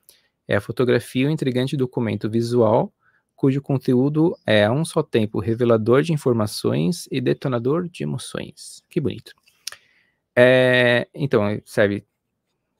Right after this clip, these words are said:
pra cultura, né, social, ambiental, científica ao longo dos anos, eternização de mov-, de momento, é, ilustrar palavras, que no caso aqui é o que a gente vai usar mais,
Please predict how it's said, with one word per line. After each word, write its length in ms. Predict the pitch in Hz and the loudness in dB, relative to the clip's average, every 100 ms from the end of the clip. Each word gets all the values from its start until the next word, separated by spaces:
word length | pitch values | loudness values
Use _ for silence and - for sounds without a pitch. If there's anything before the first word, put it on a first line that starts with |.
| _ | _
pra 140 | 139 | -2
cultura, 480 | 135 202 - 170 151 | 0 -4 -2 0 0
né, 180 | 135 170 - | 0 -2 -4
social, 480 | 127 113 - 127 135 | -8 -4 4 6 6
ambiental, 420 | 120 113 104 113 104 | 2 -2 0 0 0
científica 600 | 147 151 - 139 - 120 | -4 -4 -4 -6 -4 -4
ao 60 | |
longo 160 | 98 104 | -4 -4
dos 220 | 143 165 143 | -6 0 2
anos, 400 | 151 170 175 - _ _ _ | 2 0 -6 -12 _ _ _
eternização 1000 | - 143 139 123 110 110 _ 101 - 98 | -2 0 2 -2 -2 -6 _ -8 -6 -8
de 100 | 95 | -6
mov-, 240 | 107 113 - _ | -6 -6 -10 _
de 160 | - 110 | -10 -4
momento, 520 | 120 135 151 185 226 - _ _ _ _ _ _ _ _ _ | -2 0 -2 -4 -10 -14 _ _ _ _ _ _ _ _ _
é, 360 | - 123 123 123 | -2 0 2 2
ilustrar 480 | 151 165 160 - 107 | 2 0 2 2 2
palavras, 640 | - 139 120 170 208 - - | 4 4 4 2 -4 -8 -18
que 240 | - 117 110 | -12 -6 -4
no 160 | 110 | -4
caso 300 | 107 101 101 | -2 -2 -2
aqui 260 | 101 - 110 | -6 -6 -4
é 40 | |
o 120 | 104 101 | -4 -6
que 140 | 107 | -6
a 40 | |
gente 280 | 107 104 - | -8 -8 -8
vai 180 | 107 101 | -4 -4
usar 200 | 101 120 | -2 0
mais, 400 | 180 131 170 - | 2 2 0 -8